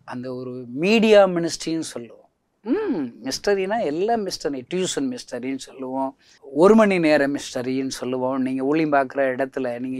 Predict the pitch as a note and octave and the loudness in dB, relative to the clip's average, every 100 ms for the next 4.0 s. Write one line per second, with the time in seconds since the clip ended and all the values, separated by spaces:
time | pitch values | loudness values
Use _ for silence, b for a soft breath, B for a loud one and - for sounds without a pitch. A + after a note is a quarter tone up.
0 | C3 E3 F3 D3 C3 C3+ C#3 B2+ C#3+ C3+ | -4 0 0 0 -2 -4 -4 -2 0 2
1 | E3 G3 G3+ G#3 B3+ A3 F#3 D#3+ D3 C#3 | 2 4 6 8 6 4 0 0 0 -2
2 | C3 C3 D#3+ C#3+ C3 A#2+ A#2+ A2+ B B | 2 2 2 0 -2 -4 -6 -12 B B
3 | B B2+ B2+ B2 C#3+ F#3 G3 F3 F3+ | B 0 0 4 4 6 4 4 4